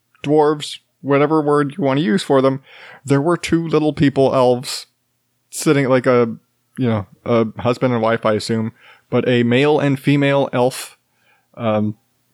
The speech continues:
decked out, sitting together in Santa's chair, talking to kids. You know, it was like, "Oh, it's cute." <laughs> And, and Rihanna was like, "Oh, they've got elves, and it's so funny."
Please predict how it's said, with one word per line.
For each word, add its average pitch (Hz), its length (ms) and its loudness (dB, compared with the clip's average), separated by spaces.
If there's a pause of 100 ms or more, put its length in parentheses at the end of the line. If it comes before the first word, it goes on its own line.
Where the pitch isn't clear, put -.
(680)
decked 131 280 -2
out, 120 220 -2
sitting 131 420 0
together 120 460 0
in 127 140 -2
Santa's 123 380 -4
chair, 113 260 0
talking 113 380 -2
to - 100 -6
kids. 110 460 -2 (520)
You 120 60 -8
know, 113 240 -2
it 123 40 -2
was 127 120 -4
like, 135 160 -4
"Oh, 151 380 0
it's 160 240 -2
cute." 123 480 -2
<laughs> - 320 -4
And, 139 160 0 (480)
and 135 140 0
Rihanna 135 280 2
was 131 120 -6
like, 139 180 -4
"Oh, 202 200 2
they've 190 140 0
got 175 200 0
elves, 165 420 2
and 247 220 -2
it's 151 180 -2
so 156 160 0
funny." 135 560 -2